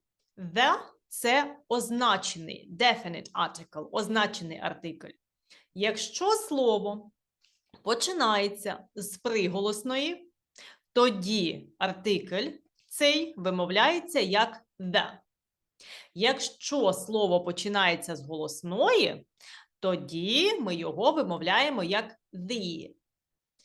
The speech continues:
Далі, вправа один. Напишіть е або ен, потім підберіть предмети, послухайте та перевірте, послухайте та повторіть.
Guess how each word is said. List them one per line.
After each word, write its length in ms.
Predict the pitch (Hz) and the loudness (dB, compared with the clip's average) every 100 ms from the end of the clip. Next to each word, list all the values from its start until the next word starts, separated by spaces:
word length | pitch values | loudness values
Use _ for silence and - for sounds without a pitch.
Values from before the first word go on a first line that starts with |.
| _ _ _ _ _ | _ _ _ _ _
Далі, 520 | 247 330 311 294 - _ _ | 4 6 6 4 -6 _ _
вправа 480 | 185 - 240 349 349 | -12 0 4 4 4
один. 580 | 262 226 175 165 165 - _ - _ | 2 0 -2 -2 -12 -20 _ -20 _
Напишіть 680 | 202 226 285 - 233 190 - | -2 0 0 0 -2 -6 -2
е 160 | 220 196 | 0 2
або 360 | 180 160 175 - | 0 -2 -6 -4
ен, 380 | 220 277 440 - | 0 0 0 -2
потім 300 | 269 226 196 | -4 -4 -4
підберіть 720 | 196 165 202 185 160 - - _ - | -4 -2 -2 -2 -6 -14 -18 _ -4
предмети, 680 | 202 175 180 175 165 339 | -2 0 0 0 -2 -2
послухайте 840 | 392 285 - 320 370 415 403 403 403 | 2 2 2 -2 2 0 0 -2 0
та 220 | 196 226 | 4 4
перевірте, 640 | - 226 214 180 180 - - | 2 -2 -2 -2 -6 -6 -12
послухайте 580 | 185 - 320 349 330 | -10 -4 -2 -2 -2
та 160 | 285 302 | 2 2
повторіть. 720 | 302 208 - 185 156 - - | 0 -8 -8 -8 -8 -12 -20